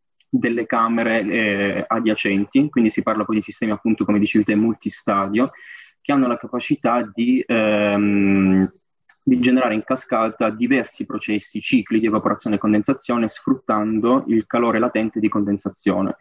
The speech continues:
Quindi in questo caso qui, diciamo, si incrementa l'efficienza del sistema andando a, ehm, ad avere una gestione più efficiente del calore che si ha a disposizione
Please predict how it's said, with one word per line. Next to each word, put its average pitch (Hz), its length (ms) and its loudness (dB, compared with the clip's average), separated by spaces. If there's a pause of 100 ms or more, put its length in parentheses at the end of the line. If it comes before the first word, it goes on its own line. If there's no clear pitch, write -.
(280)
Quindi 120 220 2
in 101 60 0
questo - 200 -2
caso 120 280 0
qui, 120 180 0
diciamo, 110 340 0
si 107 480 4
incrementa 120 580 2
l'efficienza 110 420 -4
del 107 100 2
sistema 113 440 -2
andando 110 520 0
a, 107 240 0
ehm, 98 1160 0 (100)
ad 113 140 -2
avere 117 200 2
una 107 140 0
gestione 107 480 0
più - 140 -2
efficiente 120 400 -2
del 107 160 0
calore 110 280 0
che 107 120 -4
si - 100 -4
ha 107 40 2
a 101 40 0
disposizione 107 960 0